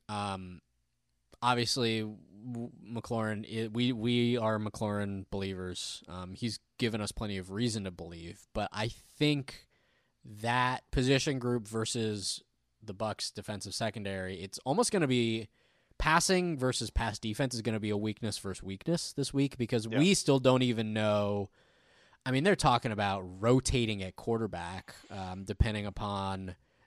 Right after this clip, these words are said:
Speaker 1: he, it has not, we'll put it this way. It has not been ruled out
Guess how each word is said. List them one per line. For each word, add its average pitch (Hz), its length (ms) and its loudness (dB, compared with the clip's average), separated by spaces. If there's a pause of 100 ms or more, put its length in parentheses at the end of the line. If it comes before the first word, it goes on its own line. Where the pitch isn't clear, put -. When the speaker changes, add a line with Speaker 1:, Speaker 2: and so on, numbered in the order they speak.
(120)
Speaker 1:
he, 143 240 0
it 143 160 6
has 143 180 6
not, 151 280 0
we'll 131 100 -2
put 127 140 8
it 113 60 0
this 113 120 -4
way. 90 120 -6
It - 40 -6
has 120 120 -2
not 123 200 0
been 113 220 -4
ruled 120 280 4
out 104 280 2